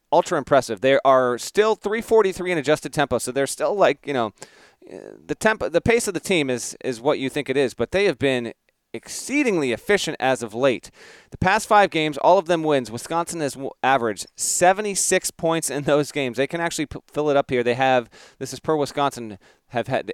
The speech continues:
eighty plus points in back-to-back road games for the first time since mini trivia time. You wanna toss a, toss a guess out at what season was the last time Wisconsin had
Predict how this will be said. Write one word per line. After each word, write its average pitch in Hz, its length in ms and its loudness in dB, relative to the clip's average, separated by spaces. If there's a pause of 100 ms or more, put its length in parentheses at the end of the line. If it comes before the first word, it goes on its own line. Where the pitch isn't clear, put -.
eighty 160 220 -2
plus 170 260 0
points 135 440 -6
in 113 120 -8
back-to-back 127 580 -2
road 127 300 0
games 104 440 -8 (400)
for - 140 -10
the 110 80 -12
first 156 340 0
time 143 440 -2
since 226 640 2
mini 208 220 -2
trivia 220 320 0
time. 214 340 0
You 208 60 0
wanna 190 140 0
toss 185 280 -2
a, 151 380 0 (120)
toss 165 200 -8
a 151 40 -8
guess 139 280 -2
out 147 160 0
at 80 100 -4
what 131 180 -2
season 143 340 -8
was 123 120 -4
the 104 60 -6
last 113 260 -2
time 123 140 -6
Wisconsin 113 440 -8
had 101 160 -6